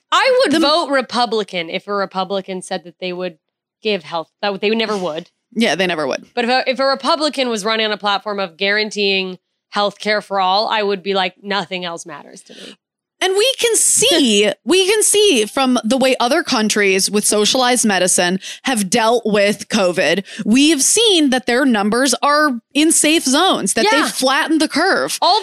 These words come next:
Speaker 1: the bullshit that people try to talk about, about with socialized medicine and how, "Oh, but this, it's faulty and you'll have to wait forever." It's like, yeah, no, we saw how that actually works in
Speaker 2: Yeah,
Speaker 1: action.
Speaker 2: it, it works out. It does work out. Well, my,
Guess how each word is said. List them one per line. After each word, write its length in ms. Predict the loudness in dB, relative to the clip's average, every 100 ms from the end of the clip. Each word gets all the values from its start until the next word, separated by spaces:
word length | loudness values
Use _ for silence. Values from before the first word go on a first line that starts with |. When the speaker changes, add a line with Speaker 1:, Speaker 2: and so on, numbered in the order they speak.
| 0
Speaker 1:
the 80 | 0
bullshit 640 | 2 2 2 0 0 -2
that 100 | -2
people 260 | 0 -2
try 180 | 0 0
to 80 | 0
talk 320 | 0 0 0
about, 320 | 0 0 0
about 320 | 0 0 -2 -4 _ _ _ _ -6
with 100 | -4
socialized 500 | 0 0 0 -2 -2
medicine 340 | -4 -2 -2
and 100 | -2
how, 180 | -2 0
"Oh, 240 | 2 2 2
but 120 | 0
this, 160 | -2 -2
it's 260 | -2 -2
faulty 560 | -4 0 0 0 0 0
and 80 | 0
you'll 100 | -2
have 140 | -2
to 120 | -2
wait 280 | 0 0 -2
forever." 300 | 0 0 0
It's 140 | -2 -2
like, 160 | -4 -6 _
yeah, 140 | -2 0
no, 160 | 0 0
we 180 | 0 0
saw 320 | 2 2 2
how 160 | 2 2
that 160 | 2
actually 320 | 0 -2 -4
works 320 | -2 -4 -4 0
in 60 |
Speaker 2:
Yeah, 60 | 2
Speaker 1:
action. 320 | 4 2 0
Speaker 2:
it, 160 | 0 0
it 60 |
works 220 | 2 2 2
out. 300 | 2 0 0
It 160 | -2 2
does 180 | 0 2
work 140 | 2
out. 180 | 0 2
Well, 160 | 2
my, 260 | 2 2